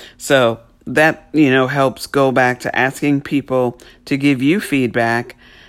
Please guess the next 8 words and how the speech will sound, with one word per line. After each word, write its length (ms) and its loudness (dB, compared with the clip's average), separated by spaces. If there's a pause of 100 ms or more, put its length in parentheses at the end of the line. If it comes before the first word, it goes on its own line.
(100)
and 200 -2
being 220 4
available 680 0
to 160 -4
take 480 -4
it 380 -4 (640)
as 280 -2
well. 400 -2